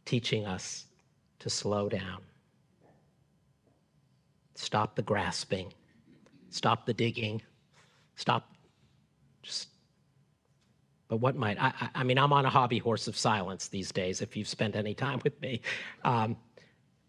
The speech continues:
and, and so I, I, you know, I, I would encourage that, but I would, you know, God's already there. God's already desiring you,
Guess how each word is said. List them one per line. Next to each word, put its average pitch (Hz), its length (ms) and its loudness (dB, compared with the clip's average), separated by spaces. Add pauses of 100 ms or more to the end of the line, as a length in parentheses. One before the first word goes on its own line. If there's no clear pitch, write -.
(260)
and, 113 100 -2
and 120 160 2
so 139 160 8
I, 127 400 4
I, - 80 -6
you 135 140 0
know, 113 100 4
I, 123 220 6
I 123 140 6
would 135 300 8
encourage 117 580 4
that, 107 360 4
but 117 120 4
I 117 100 6
would, 120 320 4 (140)
you 123 100 2
know, 113 240 0 (1120)
God's 165 320 8
already 151 300 6
there. 107 400 0 (380)
God's 147 300 6
already 143 420 6
desiring 123 720 4
you, 110 260 2